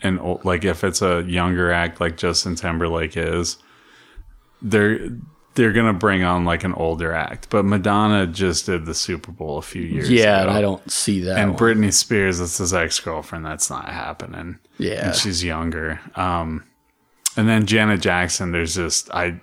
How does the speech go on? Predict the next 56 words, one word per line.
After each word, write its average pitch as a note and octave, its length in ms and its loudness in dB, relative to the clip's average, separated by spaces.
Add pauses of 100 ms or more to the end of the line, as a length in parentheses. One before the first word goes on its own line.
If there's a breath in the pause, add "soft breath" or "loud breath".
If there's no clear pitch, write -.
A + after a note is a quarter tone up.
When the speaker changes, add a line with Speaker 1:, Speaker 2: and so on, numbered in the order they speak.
Speaker 1:
I E2+ 140 -2
don't E2+ 220 -4
think D3+ 140 0
Speaker 2:
There's D#3+ 280 8
no D#3+ 280 10
way C3+ 540 8
the B2+ 80 8
Speaker 1:
I B2 40 8
Speaker 2:
N B2 80 6
F A#2+ 160 4
L A#2 100 8
suits A2+ 380 4
are G#2+ 80 4
gonna G#2 140 4
let G2 240 0
that G2 200 0
happen F#2 320 -6
again. F2+ 380 -10
Speaker 1:
Well, A#2+ 120 4
I A#2 140 6
just A#2 240 4
don't A2+ 220 2
think F#2+ 180 2
Janet E2+ 320 0
Jackson E2 720 -2
would F2+ 420 -2
do D#2+ 280 -2
it D#2 260 -4
at D#2+ 140 -6
this D#2+ 240 -6
point. E2 480 -8 (120)
Like, E2+ 220 -2
I E2+ 100 0
think E2 280 -4
she'd F2+ 200 -6
be F2 140 -2
like, D#2 300 -4
"No." C#2+ 320 -8 (160)
Like, F2 240 -2
I, E2+ 180 -2
I, G2+ 160 -4 (220)
she - 180 -2
probably G2 320 0
has F2 160 0
had F#2 280 2
Speaker 2:
<sighs> - 0 -
Speaker 1:
to F2 140 -4
answer E2+ 380 -4
so F2 260 -4
many E2 200 -4
questions E2+ 560 -4
about D#2+ 240 -4
the E2+ 80 -4
nipple E2 400 -6
thing, E2 420 -6
like, D#2 400 -4